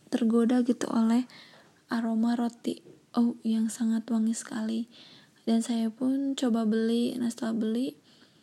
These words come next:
jadi saya itu beli roti oh itu mepet banget gitu antara berpikir beli atau tidak. Jadi ketika ada bus, eh, ada kereta api datang,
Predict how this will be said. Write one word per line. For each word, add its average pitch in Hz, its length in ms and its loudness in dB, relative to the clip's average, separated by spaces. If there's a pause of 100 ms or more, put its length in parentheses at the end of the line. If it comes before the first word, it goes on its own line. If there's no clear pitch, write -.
(1160)
jadi 247 160 6
saya 262 240 0
itu 262 80 -4
beli 240 400 2
roti 240 320 -4
oh 240 80 -2
itu 233 160 -4
mepet 240 320 -2
banget 233 400 -2
gitu - 160 -8
antara 233 240 -2
berpikir 226 560 -4 (400)
beli 226 320 0
atau 233 240 -4
tidak. 233 400 -2
Jadi 220 240 -2
ketika - 560 -6 (480)
ada 226 240 0
bus, 226 400 -2
eh, 220 160 0
ada 214 400 0
kereta 226 400 -6
api - 160 -8
datang, 277 720 -6